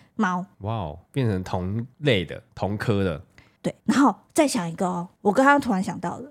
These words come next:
Speaker 1: 可爱巧虎岛里面，巧虎，巧虎他爸、巧虎他妈都是其-，都是老虎。
Speaker 2: 嗯。
Speaker 1: 但是他的左邻右舍跟巧虎的好朋友都是什么？刚刚讲了，鹦-，
Speaker 2: 可爱动物。
Speaker 1: 对。
Speaker 2: 素食的。
Speaker 1: 鹦鹉、兔子、绵羊，这时候来个猫，都是小只的。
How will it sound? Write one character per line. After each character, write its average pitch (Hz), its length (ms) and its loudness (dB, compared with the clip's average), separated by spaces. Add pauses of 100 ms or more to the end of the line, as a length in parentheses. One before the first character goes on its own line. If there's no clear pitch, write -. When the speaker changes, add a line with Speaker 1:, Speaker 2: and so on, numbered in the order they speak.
(140)
Speaker 1:
可 - 160 8
爱 302 120 8
巧 247 240 2
虎 208 160 4
岛 185 200 2
里 170 140 -6
面， 170 280 -10 (160)
巧 196 340 2
虎， 214 320 0
巧 202 220 2
虎 220 140 0
他 208 160 0
爸、 208 160 4
巧 175 200 -4
虎 226 200 -8
他 190 180 -2
妈 190 260 -2 (120)
都 254 100 8
是 262 100 2
其-， - 300 -4
都 254 100 8
是 254 120 2
老 180 200 4
虎。 180 280 -2
Speaker 2:
嗯。 101 240 0 (120)
Speaker 1:
但 370 140 2
是 370 160 0
他 339 160 2
的 330 80 6
左 233 320 8
邻 226 180 2
右 285 200 8
舍 262 240 6
跟 254 160 2
巧 262 200 4
虎 262 80 6
的 247 120 4
好 240 120 8
朋 214 160 4
友 247 140 6
都 254 140 6
是 269 100 2
什 214 140 0
么？ - 100 -12 (140)
刚 214 80 0
刚 226 100 4
讲 - 160 -8
了， 156 60 -14 (160)
鹦-， 262 180 6
Speaker 2:
可 262 100 6
爱 117 140 6
动 117 180 2
物。 95 160 -2 (140)
Speaker 1:
对。 - 220 0 (160)
Speaker 2:
素 - 280 0
食 95 200 -2
的。 87 200 0 (160)
Speaker 1:
鹦 349 280 4 (160)
鹉、 226 300 8
兔 339 400 6
子、 208 260 2
绵 226 400 6
羊， 233 180 6
这 277 80 6
时 269 120 4
候 240 100 8
来 202 160 4
个 208 100 2
猫， 175 460 2
都 240 120 4
是 240 60 4
小 165 220 0
只 - 200 -10
的。 165 160 -4